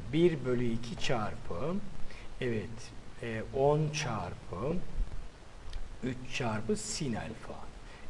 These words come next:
eşit olmalı. Alanlar birbirine eşit. Görüyor musunuz arkadaşlar? Evet, alanlarımız ne geldi? Birbirine eşit geldi. Bu da A artı B, bu da A artı B. Onu yazacağız. Devam ediyoruz.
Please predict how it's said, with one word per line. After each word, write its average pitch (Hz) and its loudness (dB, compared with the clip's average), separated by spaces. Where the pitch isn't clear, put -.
eşit - 4
olmalı. - 12
Alanlar 127 10
birbirine 120 2
eşit. - -2
Görüyor 143 6
musunuz 120 2
arkadaşlar? - 4
Evet, 135 8
alanlarımız 123 10
ne 147 2
geldi? 127 2
Birbirine 143 12
eşit - -4
geldi. 175 8
Bu 165 -2
da 208 10
A 135 6
artı - -4
B, 196 2
bu 214 0
da 233 10
A 202 10
artı 127 2
B. - -6
Onu 151 6
yazacağız. 127 6
Devam 135 6
ediyoruz. 117 12